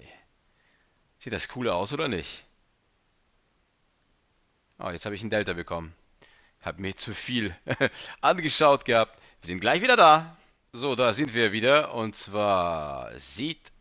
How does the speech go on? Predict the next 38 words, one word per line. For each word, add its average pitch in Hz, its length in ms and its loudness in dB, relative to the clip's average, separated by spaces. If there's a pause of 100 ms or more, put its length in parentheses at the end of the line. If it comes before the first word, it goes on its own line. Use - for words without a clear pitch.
(200)
das 95 440 -6
nicht 87 500 -14 (320)
geil 85 400 -8
aus. 80 440 -14 (440)
Ich 87 140 -12
find's 82 260 -14
mega. 76 380 -12 (280)
Ich - 160 -16
find's - 400 -16 (380)
ein 95 100 -14
bisschen 160 300 -8
mehr 147 140 -2
massiver, 127 640 -4
hätte 135 260 -12
mir 131 100 -12
das 127 160 -10
Ganze 123 280 -10
noch 101 120 -10
gewünscht, 95 360 -10
aber 78 120 -6
das 101 260 -4
schon 95 160 -6
mit 90 140 -10
dem 82 120 -12
Netz 104 240 -14
sieht 92 280 -12
schon 98 220 -10 (100)
cool 92 120 -10
aus. 78 180 -10
Dann 123 240 -8
gibt 110 240 -12
es 98 240 -10 (420)
die 87 120 -10
Weste. 135 280 -4
Die 110 120 -4
Weste 135 200 -6
sieht 107 160 -10
auch - 220 -6